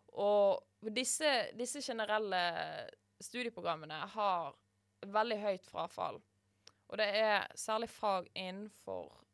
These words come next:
samfunnsfag, altså ikke bare sosiologi, men også antropologi, ja, sammenlignende politikk, blant annet, eller statsvitenskap, ehm, geografi. Eh, humaniora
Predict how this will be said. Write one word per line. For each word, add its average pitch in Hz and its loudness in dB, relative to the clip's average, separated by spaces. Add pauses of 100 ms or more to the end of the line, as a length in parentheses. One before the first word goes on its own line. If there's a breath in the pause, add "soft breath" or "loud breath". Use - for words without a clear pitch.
(180)
samfunnsfag, 240 -2 (300)
altså 202 -12
ikke 208 -8
bare 202 4
sosiologi, 202 -10
men 214 -4
også 202 -6
antropologi, 196 -8 (760 soft breath)
ja, - -4 (200)
sammenlignende 269 -6
politikk, 233 -10
blant 196 -10
annet, 202 -4
eller 196 -4
statsvitenskap, 190 -6 (140)
ehm, 190 -4 (1120)
geografi. 202 -4 (800 soft breath)
Eh, 190 2 (100)
humaniora 247 0